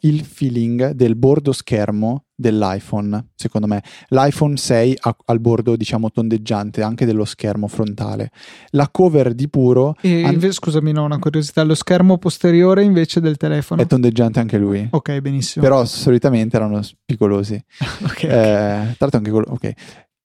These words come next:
Speaker 1: E io con la cover di Puro mi sono se-, trovato un po' s-, sempre trovato un po' scomodo da questo punto di vista, soprattutto quando anche dovevo spostare le icone da una pagina all'altra, cioè io non riuscivo a spostare le icone da una pagina all'altra, mi sentivo un po' un impedito.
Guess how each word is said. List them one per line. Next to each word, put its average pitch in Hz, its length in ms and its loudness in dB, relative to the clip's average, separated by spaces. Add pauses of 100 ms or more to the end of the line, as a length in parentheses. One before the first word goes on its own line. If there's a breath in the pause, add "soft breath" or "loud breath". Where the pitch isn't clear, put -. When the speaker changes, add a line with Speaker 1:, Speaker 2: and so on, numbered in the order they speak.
Speaker 1:
E 151 460 4
io 170 300 6
con 139 160 2
la 127 100 2
cover 151 240 2
di 143 100 -2
Puro 143 220 2
mi 135 100 0
sono 120 160 0
se-, 135 140 -2
trovato 135 300 0
un 131 100 -2
po' 127 120 0
s-, - 120 -10
sempre 170 260 0
trovato 123 240 0
un 113 80 2
po' 110 120 0
scomodo 117 680 2
da 123 160 -4
questo 113 280 -4
punto 113 280 -2
di 104 120 -2
vista, 104 460 -4 (280)
soprattutto 196 480 2
quando 127 280 0
anche 127 240 0
dovevo 123 300 2
spostare 107 680 -2
le 113 100 4
icone 117 680 0 (300)
da 131 100 2
una 143 160 4
pagina 120 340 0
all'altra, 107 540 -2
cioè 143 220 0
io 180 180 6
non 170 160 6
riuscivo 165 320 2
a - 20 0
spostare - 340 -2
le 113 60 -2
icone 113 160 -6
da 104 80 -4
una 101 100 -6
pagina 107 240 -6
all'altra, 104 280 -8
mi 117 60 -2
sentivo 120 280 -4
un 110 80 -4
po' 107 120 -6
un 101 80 -4
impedito. 107 440 -8